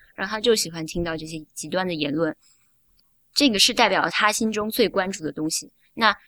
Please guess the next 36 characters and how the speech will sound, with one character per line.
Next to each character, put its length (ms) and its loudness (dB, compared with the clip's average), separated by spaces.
至 140 0
于， 340 2
呃， 380 2
哪 260 4
个， 180 4
哪 220 2
个 160 -4
参 180 2
选 140 -4
人 100 -4
他 140 -2
更 200 4
有， 240 2
他 160 2
有 180 6
更 200 4
好 140 2
的 80 2
经 160 2
济 120 4
政 220 0
策， 380 -4
或 140 -2
者 60 -2
他 480 2
对 160 0
有 140 -2
更 300 -2
长 260 0
远 180 0
的 280 -4
一 120 -10
些， 540 -2
呃， 220 -6
眼 220 -4
光， 280 4